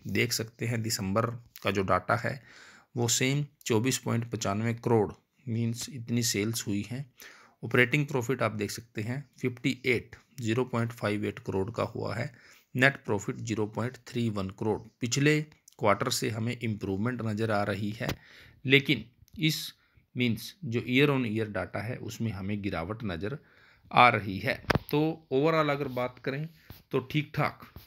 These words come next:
कंपनी के जो रिजल्ट्स हैं, वो हमें, हमारे सामने आए हैं। कोई ज़्यादा बड़ा धमाका हमें देखने को नहीं मिला है।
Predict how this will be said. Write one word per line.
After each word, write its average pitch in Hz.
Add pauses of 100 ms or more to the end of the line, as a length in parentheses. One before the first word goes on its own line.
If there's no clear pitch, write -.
(160)
कंपनी 120
के 127
जो 120
रिजल्ट्स 113
हैं, 123
वो 117
हमें, 104 (320)
हमारे 101
सामने 101
आए 101
हैं। 113 (520)
कोई 143
ज़्यादा 123
बड़ा 120
धमाका 110
हमें 110
देखने 98
को 120
नहीं 107
मिला 101
है। 135